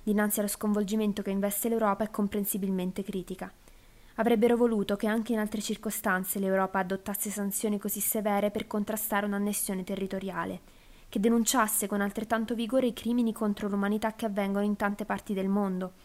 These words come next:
che accogliesse con altrettanta generosità i rifugiati, che mobilitasse con altrettanta efficacia ingenti risorse per far fronte a crisi umanitarie, che condannasse la violazione della sovranità di un altro paese con un attacco armato.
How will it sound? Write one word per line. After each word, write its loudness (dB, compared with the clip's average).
che -2
accogliesse 2
con 0
altrettanta 0
generosità 0
i 4
rifugiati, -2
che 2
mobilitasse 2
con 0
altrettanta -2
efficacia 0
ingenti 0
risorse 0
per -4
far -8
fronte -4
a -6
crisi -4
umanitarie, -2
che 0
condannasse 2
la 2
violazione 0
della 0
sovranità 0
di -2
un 0
altro -2
paese 2
con 0
un 2
attacco -4
armato. -4